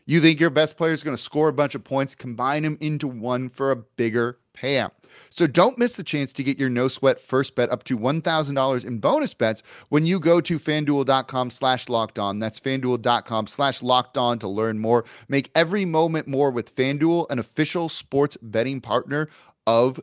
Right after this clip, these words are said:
the N B A. And of course, thank you for making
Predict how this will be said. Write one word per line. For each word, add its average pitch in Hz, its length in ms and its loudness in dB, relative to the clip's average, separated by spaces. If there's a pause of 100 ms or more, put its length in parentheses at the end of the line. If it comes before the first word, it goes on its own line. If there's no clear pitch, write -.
the 120 540 0 (220)
N 98 240 -4
B 104 280 0
A. 131 260 2 (680)
And 143 60 0
of 143 100 0
course, 180 240 2
thank 180 320 2
you 165 120 -6
for 151 180 -4
making 156 380 0